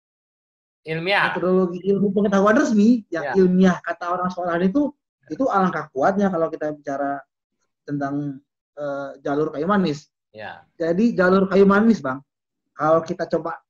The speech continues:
Speaker 2: narasikan, kan sampai hari ini sebenarnya yang menjadi pamungkas di dunia ini jalur sutra, Bang.
Speaker 1: Ya.
Speaker 2: Ya kan?
Speaker 1: Betul.
Speaker 2: Jalur sutra. Ya.
Speaker 1: Ya.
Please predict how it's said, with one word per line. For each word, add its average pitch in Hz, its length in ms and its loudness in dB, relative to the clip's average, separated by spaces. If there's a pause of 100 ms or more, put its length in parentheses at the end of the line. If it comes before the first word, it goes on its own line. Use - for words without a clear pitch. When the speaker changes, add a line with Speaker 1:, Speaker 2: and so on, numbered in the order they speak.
(160)
Speaker 2:
narasikan, 151 640 -8 (1300)
kan 220 240 4
sampai 208 260 4
hari 196 300 6
ini 214 160 4
sebenarnya 165 680 2 (540)
yang 180 240 2
menjadi 185 420 4
pamungkas 190 720 4
di 185 80 -4
dunia 180 440 0
ini 208 120 2
jalur 190 240 2
sutra, 160 380 -2
Bang. 120 160 -10 (480)
Speaker 1:
Ya. 117 260 -6 (380)
Speaker 2:
Ya 156 100 -2
kan? 190 160 2 (380)
Speaker 1:
Betul. 131 260 -12
Speaker 2:
Jalur 151 320 2
sutra. 170 580 -2 (1800)
Ya. 202 320 -2 (320)
Speaker 1:
Ya. 123 320 -8